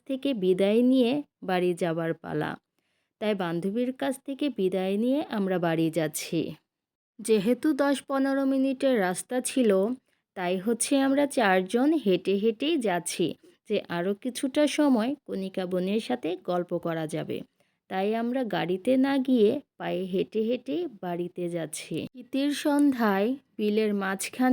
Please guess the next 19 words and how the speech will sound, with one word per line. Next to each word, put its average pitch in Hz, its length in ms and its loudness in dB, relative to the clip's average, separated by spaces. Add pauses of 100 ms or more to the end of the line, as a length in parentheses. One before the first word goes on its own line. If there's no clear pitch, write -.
দিয়ে 269 280 4
যখন 262 320 2
হেঁটে 190 380 2
যাচ্ছি, 226 460 0 (600)
তখন 190 340 -2
কিন্তু 233 440 -4 (280)
খুব 285 240 -6
ভালো 202 280 2
লাগছিল, 175 420 -2 (220)
হালকা 170 400 -4
হালকা 208 360 0
কিন্তু 247 300 0 (200)
শীতও 202 380 -2
লাগছিল। 165 540 -2 (480)
হেঁটে 214 300 0
যাওয়ার 233 360 0
পথে 285 380 0 (180)
এখানে 220 440 0
দেখলাম 262 440 0